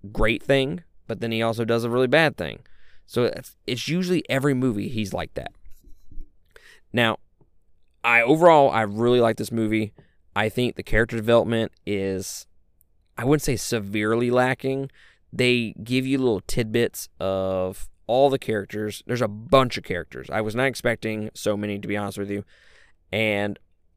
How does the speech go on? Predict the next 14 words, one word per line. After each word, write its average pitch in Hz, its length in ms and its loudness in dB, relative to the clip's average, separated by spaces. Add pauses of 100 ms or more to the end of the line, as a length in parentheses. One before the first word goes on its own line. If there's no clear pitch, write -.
(560)
with 143 360 2
all 147 120 4
the 131 100 -2
characters, 117 640 -2
yeah, 104 400 -2
they 113 160 -4
can't 123 340 -2
develop 113 380 0 (120)
all 110 280 2
those 104 420 -4 (160)
completely. 101 680 -4 (300)
Some 147 260 2
of 160 80 2
them 143 360 2